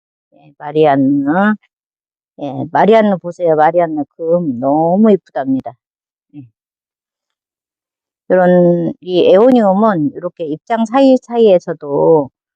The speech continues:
어, 자구가 나올 뿐더러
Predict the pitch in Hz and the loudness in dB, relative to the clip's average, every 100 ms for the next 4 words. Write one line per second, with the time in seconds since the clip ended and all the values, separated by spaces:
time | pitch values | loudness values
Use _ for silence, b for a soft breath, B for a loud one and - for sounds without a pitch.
0 | _ - 151 151 139 123 - _ _ - | _ -16 -8 -6 -6 -10 -18 _ _ -6
1 | 165 185 175 151 143 170 170 214 202 196 | -2 0 0 0 0 0 -2 -14 -4 0
2 | 156 151 160 147 | 2 2 2 -2